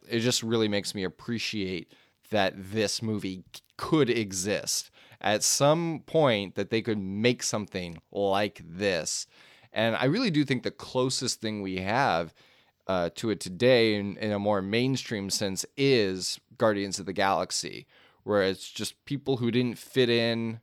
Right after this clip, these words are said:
in their own social realms found a family with each other. And that is what keeps me watching this movie, um, over the course of, of twenty years.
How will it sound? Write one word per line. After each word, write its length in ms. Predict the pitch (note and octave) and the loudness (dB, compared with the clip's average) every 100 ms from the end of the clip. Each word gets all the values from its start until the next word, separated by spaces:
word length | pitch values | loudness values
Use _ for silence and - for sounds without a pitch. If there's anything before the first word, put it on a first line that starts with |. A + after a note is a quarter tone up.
| _ _ | _ _
in 340 | A2+ G#2+ G#2+ G#2+ | -6 -4 0 2
their 220 | G2+ - | 2 2
own 400 | G#2+ A2 A#2+ A#2+ | 2 2 0 -2
social 460 | - B2+ B2+ D#3 | -2 -2 0 -2
realms 480 | D3 D3+ D#3 E3 D#3+ | 2 2 2 0 -4
found 320 | - B2+ A#2+ | -2 2 2
a 40 | - | 0
family 500 | - A#2 A2+ G#2+ G2+ | -2 0 0 0 -2
with 200 | G2 F#2 | -2 -4
each 280 | F2+ F2+ G2 | -8 -6 -2
other. 340 | F#2 E2 D2+ - - - _ - | 0 -2 -6 -12 -20 -20 _ -6
And 600 | F#2+ G2 F#2+ F#2 E2+ - _ G2+ F#2+ E2+ _ | -2 0 -2 -4 -8 -14 _ -20 -20 -20 _
that 420 | A#2+ A#2+ G2 - - | 6 6 6 0 -6
is 400 | A#2 A2 G2+ G2 | -2 -2 -2 -4
what 380 | G#2 F#2+ F#2 - _ _ _ | 0 2 0 -4 _ _ _
keeps 380 | - B2+ - - | -4 -4 -4 -6
me 100 | G2+ | -6
watching 640 | F#2+ F#2 F2+ - G2 F2+ | 0 2 2 -2 -6 -6
this 260 | E2+ - F2+ | -6 -6 -6
movie, 520 | F2+ F2 A2 A#2+ - - | -8 -4 -4 -4 -10 -6
um, 460 | F#2 F2 E2 E2+ - _ _ _ - | -4 -2 -4 -8 -14 _ _ _ -6
over 200 | G#2+ G2 | -4 -2
the 120 | F#2 | -6
course 440 | - G#2+ F#2 - | -4 -2 0 -2
of, 80 | F2 F2+ - | -8 -12 -10
of 160 | G2 - | -10 -8
twenty 320 | A2+ G2 F2+ | -6 -4 -4
years. 460 | F2+ F2 B1 - | -6 -6 -6 -10